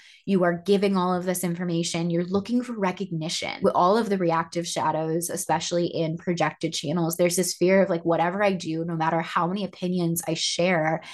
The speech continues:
it's not enough. You're trying to convince other people that you are right. So you go into this hyperactive over and over and over and over giving,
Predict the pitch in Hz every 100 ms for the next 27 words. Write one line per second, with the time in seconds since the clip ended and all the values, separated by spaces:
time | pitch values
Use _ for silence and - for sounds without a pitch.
0 | - - 170 - 185 165 151 135 104 -
1 | 175 180 202 185 196 190 196 214 190 165
2 | 165 170 - 170 165 - 175 170 165 165
3 | - 170 160 151 175 220 208 185 - -
4 | - - 196 180 175 170 170 - 180 170
5 | 151 156 165 - 156 151 - 165 165 151
6 | 151 143 143 147 143 165 139 143 143 143
7 | - 156 156 151 143